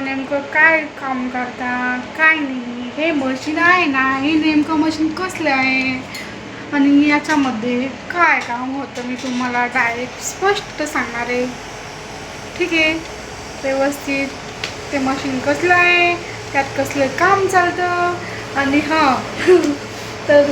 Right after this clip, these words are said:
मला ना इतकं बोलता येत नाही व्हिडिओमध्ये, थोडं समजून घ्या, काही चुकली तर माफ करा. आणि तुमचा सपोर्ट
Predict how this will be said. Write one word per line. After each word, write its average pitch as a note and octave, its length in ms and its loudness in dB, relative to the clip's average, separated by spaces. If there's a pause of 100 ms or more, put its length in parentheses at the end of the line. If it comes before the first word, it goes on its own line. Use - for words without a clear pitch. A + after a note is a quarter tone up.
मला C4 360 4
ना D#4+ 100 2
इतकं C4 1040 2 (560)
बोलता B3+ 280 2
येत E4 180 2
नाही F#4+ 160 2
व्हिडिओमध्ये, C4 580 0 (760)
थोडं C#4 180 2
समजून C#4 400 -2
घ्या, C#4 420 4
काही C#4 140 2
चुकली C4 340 -6
तर C4 100 -2
माफ B3 400 -2
करा. C#4 280 4 (1000)
आणि C4 160 0
तुमचा C4+ 360 0
सपोर्ट C#4 560 2